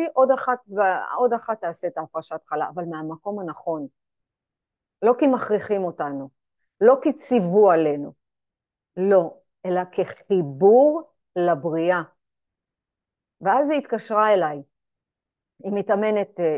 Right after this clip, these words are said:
אצלי, ואז היא אומרת, אה, השידור נתקע, אולי יש... אה, אה, בואו ננסה להתחבר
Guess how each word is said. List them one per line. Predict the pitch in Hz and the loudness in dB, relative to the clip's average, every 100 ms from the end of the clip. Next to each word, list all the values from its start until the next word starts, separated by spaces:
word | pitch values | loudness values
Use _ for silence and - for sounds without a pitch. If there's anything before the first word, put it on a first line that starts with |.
| 165 | -4
אצלי, | 160 - 143 143 _ _ _ _ _ - | -12 -10 -10 -12 _ _ _ _ _ -4
ואז | 175 226 247 | 0 2 4
היא | 262 | 4
אומרת, | 226 240 247 254 254 | 4 2 0 -2 0
אה, | 226 202 196 190 185 _ _ _ _ _ _ _ _ _ _ _ _ _ _ - | 0 2 0 -4 -8 _ _ _ _ _ _ _ _ _ _ _ _ _ _ -20
השידור | 165 - 160 180 185 175 | -18 -14 -8 -4 -4 -4
נתקע, | 165 - - 190 196 208 233 247 - | -8 -12 -8 -4 -2 -4 -8 -12 -12
אולי | 170 185 180 | -4 0 0
יש... | 175 185 185 - - | 0 0 -2 -8 -6
אה, | 180 170 165 165 160 160 160 160 _ _ _ _ - | -4 -2 -2 -2 -4 -6 -8 -12 _ _ _ _ -12
אה, | 175 196 - | -10 -10 -10
בואו | 170 175 | -6 -4
ננסה | 175 165 - 196 | -6 -8 -6 -4
להתחבר | 180 175 160 160 190 | -4 -6 -6 0 0